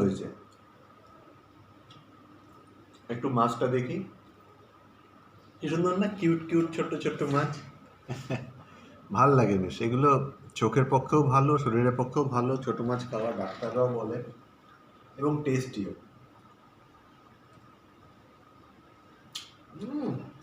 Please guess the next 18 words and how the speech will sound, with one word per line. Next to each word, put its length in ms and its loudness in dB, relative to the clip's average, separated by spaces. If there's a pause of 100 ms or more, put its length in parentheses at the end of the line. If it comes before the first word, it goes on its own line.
(280)
মাছও, 340 2 (960)
এটা 180 0
তো 120 2
আমি 120 2 (180)
নতুন 260 -2
করে 180 2
আর 100 0
কিছু 140 -4 (100)
বলবো 200 0 (100)
না, 80 -8 (2000)
মানে 240 -4
সত্যি, 320 -2 (140)
মানে 140 -2 (720)
না 80 4 (100)
বলে 160 4 (100)
উপায়ও 340 4
থাকে 260 -2
না। 60 -8